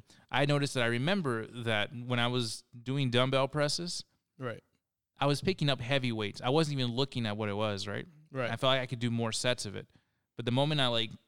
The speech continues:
Speaker 1: caught the reflection in the mirror when I was raising them up to do Arnold press, and it was seventy-five pounds on each arm, I was like,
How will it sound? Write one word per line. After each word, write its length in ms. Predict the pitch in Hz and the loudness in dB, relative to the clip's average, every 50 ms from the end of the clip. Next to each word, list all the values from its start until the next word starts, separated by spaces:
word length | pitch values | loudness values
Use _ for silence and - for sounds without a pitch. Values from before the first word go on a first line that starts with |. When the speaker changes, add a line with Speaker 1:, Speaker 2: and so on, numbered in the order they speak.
| - - - _ | -20 -20 -20 _
Speaker 1:
caught 180 | - 127 135 139 | -2 0 0 2
the 60 | - 123 | 2 0
reflection 540 | 117 113 - - 123 127 139 - - 135 | -2 -2 -2 0 2 2 2 2 0 0
in 60 | 123 117 | 0 0
the 60 | 110 | 0
mirror 260 | 113 117 123 127 135 131 | 0 0 0 2 2 2
when 100 | 120 110 | 2 2
I 60 | 104 | 0
was 160 | 104 104 98 | -2 -4 -4
raising 320 | 101 113 120 127 120 131 127 | -4 -4 -4 -2 -2 -2 0
them 140 | 127 123 | 0 0
up 100 | 131 135 | 0 0
to 80 | - 117 | -2 -2
do 140 | 110 113 113 | -2 -2 0
Arnold 360 | 107 107 113 123 123 127 120 | 2 2 2 2 2 0 -2
press, 320 | - 135 135 143 151 - - - - _ _ _ _ _ _ _ _ _ _ _ _ _ _ - - | -2 -2 -2 -2 -2 -4 -8 -10 -18 _ _ _ _ _ _ _ _ _ _ _ _ _ _ -8 -2
and 100 | 120 120 | 0 0
it 40 | 117 | 0
was 160 | 113 117 104 | 0 0 -2
seventy-five 640 | - - 135 127 127 123 117 - 139 127 120 113 - | 0 2 2 2 2 0 0 2 2 2 2 2 0
pounds 280 | - 127 123 123 127 117 | -2 0 0 0 0 0
on 100 | 113 113 | 0 -2
each 140 | 123 117 - | -2 -2 -2
arm, 260 | 117 120 131 131 123 | 0 0 0 0 0
I 40 | 113 | -2
was 80 | 110 107 | -2 -4
like, 120 | 104 - | -8 -12